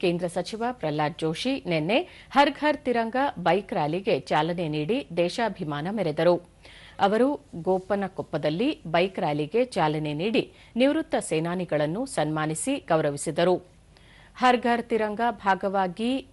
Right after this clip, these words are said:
ಗೋಪನಕೊಪ್ಪ, ಈ ಸಂದರ್ಭದಲ್ಲಿ ಶಾಸಕ ಮಹೇಶ್ ತೆಂಗಿನಕಾಯಿ, ಜಿಲ್ಲಾ ಬಿಜೆಪಿ ಅಧ್ಯಕ್ಷ ತಿಪ್ಪಣ್ಣ ಮಜ್ಜಿಗಿ, ಮಂಡಳ ಅಧ್ಯಕ್ಷ ರಾಜು ಕಾಳೆ, ಅಶೋಕ್ ವಾಲ್ಮೀಕಿ, ಈಶ್ವರಗೌಡ ಪಾಟೀಲ್, ಪ್ರೀತಂ ಅರ್ಕೇರಿ, ಮಹಾನಗರ ಪಾಲಿಕೆ ಸದಸ್ಯರು,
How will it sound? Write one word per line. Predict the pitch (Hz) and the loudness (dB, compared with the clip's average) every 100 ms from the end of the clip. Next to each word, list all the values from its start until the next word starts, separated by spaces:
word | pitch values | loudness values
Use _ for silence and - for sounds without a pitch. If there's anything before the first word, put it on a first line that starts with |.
| 185 | -2
ಗೋಪನಕೊಪ್ಪ, | 170 165 165 151 - 151 - 240 302 - - - | 2 2 0 -4 -4 -6 -2 -2 -4 -10 -20 -8
ಈ | 202 196 | -4 -2
ಸಂದರ್ಭದಲ್ಲಿ | 175 170 170 165 226 262 - | -2 -2 -4 -2 -2 -2 -4
ಶಾಸಕ | - 185 190 - 262 208 | -2 -2 -2 -4 -4 -4
ಮಹೇಶ್ | 151 156 - | -4 -6 -6
ತೆಂಗಿನಕಾಯಿ, | 156 156 151 156 151 208 311 - - - | -6 -4 -4 -2 -2 0 -2 -8 -18 -4
ಜಿಲ್ಲಾ | 226 262 294 226 | 0 2 2 0
ಬಿಜೆಪಿ | 233 262 254 226 143 | -2 -2 -2 -2 -2
ಅಧ್ಯಕ್ಷ | - 170 - 208 233 - - | -4 -8 -6 -4 -4 -6 -6
ತಿಪ್ಪಣ್ಣ | 165 160 156 170 156 | -4 -2 -2 -4 -4
ಮಜ್ಜಿಗಿ, | 147 160 156 277 - - - | -6 -4 0 0 -2 -12 -2
ಮಂಡಳ | 226 247 294 190 | 0 2 2 2
ಅಧ್ಯಕ್ಷ | 165 190 - - 240 165 | 0 -4 -4 -4 -2 0
ರಾಜು | 151 156 160 156 | 0 -2 -4 -2
ಕಾಳೆ, | 147 202 330 - - - | 2 2 0 -6 -6 -2
ಅಶೋಕ್ | 214 - 294 - 170 | 0 0 -2 -2 0
ವಾಲ್ಮೀಕಿ, | 151 147 147 247 330 - - - | 0 0 -4 -2 -2 -4 -10 -4
ಈಶ್ವರಗೌಡ | 247 - 254 226 202 214 269 180 | -2 0 -2 -2 -2 -2 -2 0
ಪಾಟೀಲ್, | 147 - 269 - - _ | 0 0 -2 -4 -14 _
ಪ್ರೀತಂ | 208 220 240 285 - | 0 0 0 -4 -2
ಅರ್ಕೇರಿ, | 156 - 160 156 254 - - - | -4 -2 -2 0 0 -4 -12 -2
ಮಹಾನಗರ | 233 269 294 285 240 - | 2 2 2 0 -2 0
ಪಾಲಿಕೆ | 185 190 254 247 | -2 -2 -4 -2
ಸದಸ್ಯರು, | 156 147 - 160 214 | -2 -2 -2 0 0